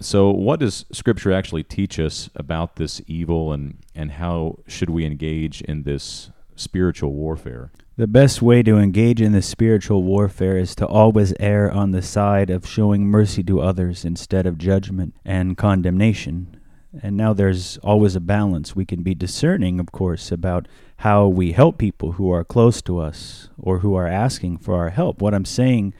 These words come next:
Speaker 2: does not mean that we justify sin, as some, including the Pharisees, would say we do by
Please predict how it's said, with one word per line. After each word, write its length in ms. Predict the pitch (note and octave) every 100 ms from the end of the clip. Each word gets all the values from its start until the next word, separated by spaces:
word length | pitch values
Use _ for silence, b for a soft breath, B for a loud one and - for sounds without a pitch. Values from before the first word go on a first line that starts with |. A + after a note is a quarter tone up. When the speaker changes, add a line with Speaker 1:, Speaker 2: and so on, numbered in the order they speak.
| b b
Speaker 2:
does 160 | A2
not 220 | A2+ A#2 G#2
mean 300 | A#2+ A#2+ A2
that 100 | F#2+
we 160 | G2+
justify 760 | F2 G#2 A2+ - G#2 - F#2 F2
sin, 720 | - A#2 A2+ G2 F#2+ A2+ -
as 200 | F2 F2+
some, 300 | - G#2 G2+
including 440 | G2 - A2 F#2+ F2
the 80 | E2+
Pharisees, 680 | A2+ B2+ G#2+ - F2+ E2+
would 200 | F#2 F#2
say 240 | - F2+ F2
we 160 | E2+
do 240 | D#2+ A#2 B2+
by 320 | F2 E2